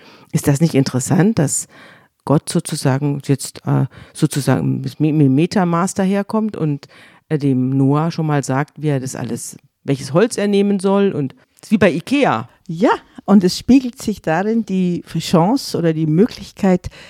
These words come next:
Speaker 2: dass Menschen gemerkt haben, dass sie übers Meer fahren können und dass es Möglichkeiten gibt der Urflut überhaupt dieser feindlichen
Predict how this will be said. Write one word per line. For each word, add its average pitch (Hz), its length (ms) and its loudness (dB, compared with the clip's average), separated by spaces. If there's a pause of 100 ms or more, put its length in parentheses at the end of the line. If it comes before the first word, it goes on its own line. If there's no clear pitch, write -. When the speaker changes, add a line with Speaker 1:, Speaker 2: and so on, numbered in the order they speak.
(280)
Speaker 2:
dass - 240 0
Menschen 170 540 0
gemerkt 143 440 0
haben, 165 180 2
dass 143 200 -2
sie - 100 -4
übers 135 300 -6
Meer 123 180 -4
fahren 123 300 -8
können 131 320 -6 (340)
und 147 220 -2
dass 147 120 -4
es 139 280 -10
Möglichkeiten 151 720 -2
gibt - 320 -6 (380)
der 135 200 2
Urflut 165 440 0
überhaupt 143 640 -4
dieser 131 320 -4 (180)
feindlichen 151 1160 2